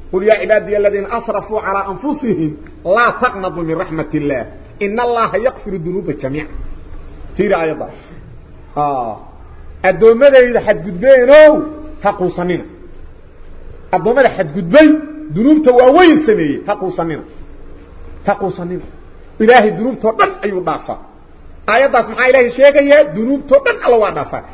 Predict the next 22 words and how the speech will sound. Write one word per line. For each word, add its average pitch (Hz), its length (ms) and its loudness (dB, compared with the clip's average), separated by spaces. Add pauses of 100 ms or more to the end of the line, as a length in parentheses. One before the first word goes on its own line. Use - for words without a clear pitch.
La 254 120 2
isma 285 240 0
yidhaah, 247 280 2
"Wixii 202 220 -6
laad 240 260 -2
samayd 196 200 -6
aduu 208 200 -4
khayr 190 200 0
ma 165 80 -6
lihid 160 140 -2
oo 147 80 -2
kuu 160 160 -8
dhammaado." 117 280 -10 (220)
Ma 311 100 -2
la 294 100 0
is - 120 -8
yidhaahdo. 120 300 -6 (580)
Ayu 277 400 2
dembi 277 480 -2
kastoo 240 340 -4
kaa 233 240 0
dhacay, 156 320 -8